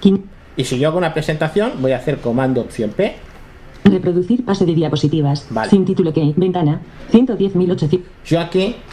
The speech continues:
Speaker 2: eh, como puedo estar sin título, yo puedo moverme con voz flecha izquierda a derecha y entonces me moveré por los objetos que hay.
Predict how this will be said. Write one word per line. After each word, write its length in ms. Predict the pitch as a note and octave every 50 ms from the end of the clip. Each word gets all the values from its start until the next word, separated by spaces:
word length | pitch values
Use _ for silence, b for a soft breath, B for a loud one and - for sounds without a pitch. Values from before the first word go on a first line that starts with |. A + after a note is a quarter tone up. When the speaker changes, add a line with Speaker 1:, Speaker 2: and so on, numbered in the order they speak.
| - -
Speaker 2:
eh, 200 | B2 B2+ B2+ B2 -
como 120 | B2 A#2+
puedo 100 | A2+ B2+
estar 160 | A#2+ - C3+ -
sin 140 | D3 C3+
título, 400 | C3+ D#3+ D3 D#3 E3+ F3+ G3+ G3+ - -
yo 120 | B2 C3 -
puedo 200 | - D#3+ D3 C#3+
moverme 380 | C#3+ C#3+ C#3+ C#3+ C#3+ B2 G#2+
con 160 | - B2 A2+ B2+
voz 160 | D3 D3 D3
flecha 340 | - D3+ C#3+ - - B2 A2
izquierda 300 | - - - D3 D3 D3
a 40 |
derecha 300 | C#3+ D#3+ D#3+ D#3+ - F#3
y 40 | F3+
entonces 260 | D3+ A#2+ B2+ - D#3
me 60 | D#3 D3+
moveré 200 | C#3 B2+ C3 C3+
por 140 | - D#3
los 100 | D3 D3
objetos 360 | - - - - A#2 - B2+ -
que 120 | - G#2+
hay. 120 | G2 F2+